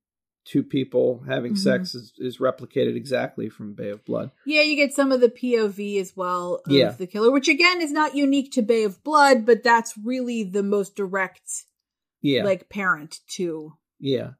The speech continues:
Speaker 2: to Friday the thirteenth.
Speaker 1: And keeping with the Italian connection, just the idea of including an exceptionally disturbing, completely unnecessary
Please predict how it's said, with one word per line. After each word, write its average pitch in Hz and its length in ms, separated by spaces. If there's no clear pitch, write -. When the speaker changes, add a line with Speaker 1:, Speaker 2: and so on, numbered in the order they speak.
Speaker 2:
to 180 180
Friday 165 300
the 160 100
thirteenth. 156 580
Speaker 1:
And 143 320
keeping 151 420
with 139 160
the 135 100
Italian 147 500
connection, 120 720
just 175 320
the 170 120
idea 151 400
of 139 80
including 139 760
an 123 440
exceptionally 139 1000
disturbing, 120 760
completely 160 680
unnecessary 117 1040